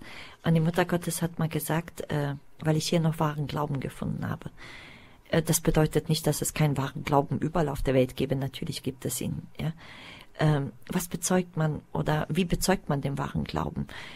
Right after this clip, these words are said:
Und das ist ein wenig, äh, verbunden mit unserer Geschichte. Also unsere Geschichte ist sehr geprägt für eine Art Kampf für den Glauben. Ich traue mich einfach zu sagen, das sind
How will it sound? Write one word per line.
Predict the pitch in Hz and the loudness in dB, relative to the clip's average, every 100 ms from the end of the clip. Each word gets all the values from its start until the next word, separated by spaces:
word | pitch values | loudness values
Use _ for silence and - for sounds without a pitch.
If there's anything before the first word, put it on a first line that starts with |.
| - - | -18 -6
Und | 156 | 0
das | 202 220 | 2 2
ist | 202 | 4
ein | 165 156 | 4 6
wenig, | 160 160 - - | 4 4 0 0
äh, | 147 | 0
verbunden | - 143 165 156 143 | -2 -2 2 2 2
mit | - | 0
unserer | 156 135 - | -2 -2 -4
Geschichte. | 131 139 - 156 - 127 | -2 0 0 -2 -2 -4
Also | - - | -2 -4
unsere | - 143 - | -6 -6 -6
Geschichte | 143 143 156 147 131 | -4 -2 -2 -2 0
ist | 139 - 139 - - | 0 2 -4 -4 2
sehr | 151 | 2
geprägt | - 143 - 143 - - | 2 -6 0 0 0 -6
für | - - | -4 -2
eine | 147 - | 0 0
Art | 139 139 - - - - - - - | 2 0 -4 -16 -16 -16 -18 -18 -2
Kampf | - 165 160 | 6 6 6
für | - - 143 | 2 2 2
den | - 131 | 2 -6
Glauben. | - 64 - - - - - - - - | -4 -6 -4 -6 -8 -14 -20 -16 -14 -6
Ich | - - - - - - - | -2 -2 -4 -16 -20 -20 -10
traue | - 160 165 | 6 8 10
mich | 160 - | 8 2
einfach | 151 156 | 0 -2
zu | - | 0
sagen, | 147 160 170 | 4 4 4
das | - | 0
sind | 143 | -2